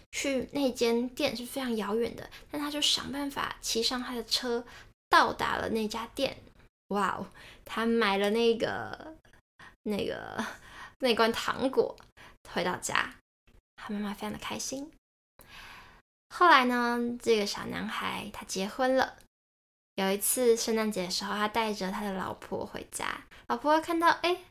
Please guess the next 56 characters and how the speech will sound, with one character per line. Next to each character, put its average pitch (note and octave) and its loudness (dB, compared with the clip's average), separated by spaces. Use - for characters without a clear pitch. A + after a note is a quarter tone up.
圣 D#4 0
诞 D4+ 6
的 A3+ 0
各 D4 4
种 G#3+ -2
摆 - -8
饰 B3 -2
啊， A3+ 0
圣 B3 -4
诞 B3+ -2
树 B3+ 0
中 B3+ -2
间 B3+ 0
有 A3+ -2
一 G#3 -4
个 A#3 2
糖 A#3 0
果 B3 -4
罐， C4 -2
好 A#3 -6
大 C#4+ -4
好 - -4
漂 C#4 -4
亮， B3+ 0
里 A#3 2
面 D#4 0
好 E4 -2
多 C4+ -2
糖 A#3 -6
果， - -4
他 - -20
就 F#4 4
打 - 0
开 D#4+ -4
来 C4 0
很 A3 -4
想 A3 -8
要 - -6
吃 - 0
一 A#3 2
颗。 A3 -4
那， G3+ -4
那 G#3 0
个 F#3+ 0
妈 F#3+ 0
妈 G3 -2
就 G3 -4
跟 G3+ -4
他 G3 -2
说 F#3+ -4
：“诶， G#3 -6
你 G3 -2
想 - -4
清 B3 2
楚 A#3 2
哦， G3+ 0